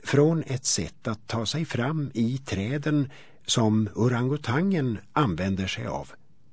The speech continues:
För att upprätt gång ska vara effektiv måste man gå med raka knän.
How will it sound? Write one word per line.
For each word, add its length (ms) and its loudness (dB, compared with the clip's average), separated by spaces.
För 220 6
att 220 -2
upprätt 600 -2
gång 400 -2
ska 280 0
vara 460 -2
effektiv 760 -2
måste 340 4
man 200 2
gå 220 2
med 400 0
raka 600 0
knän. 560 -4